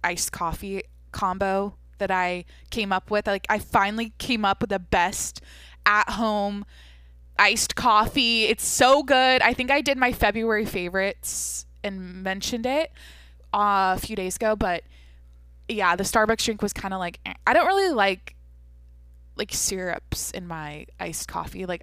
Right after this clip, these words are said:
I just like plain almond milk creamers and, like, plain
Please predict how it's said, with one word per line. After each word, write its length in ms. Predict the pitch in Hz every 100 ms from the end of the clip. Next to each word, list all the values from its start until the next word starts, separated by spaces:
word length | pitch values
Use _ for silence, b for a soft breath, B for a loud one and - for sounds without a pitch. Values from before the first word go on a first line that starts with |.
| -
I 120 | 175
just 280 | 180 - -
like 220 | 175 -
plain 340 | - 170 160
almond 380 | - 156 160 160
milk 240 | 160 151 - -
creamers 680 | - - 160 160 156 156
and, 140 | 87 -
like, 260 | - - -
plain 420 | - - 90 85